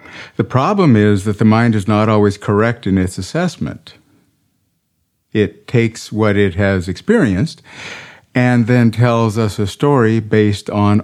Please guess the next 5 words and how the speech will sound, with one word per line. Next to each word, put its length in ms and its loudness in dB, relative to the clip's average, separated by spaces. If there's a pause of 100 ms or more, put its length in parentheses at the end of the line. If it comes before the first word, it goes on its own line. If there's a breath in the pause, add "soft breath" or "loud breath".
all 600 2
of 120 -2
its 160 -4
past 440 -6
experiences. 1080 -10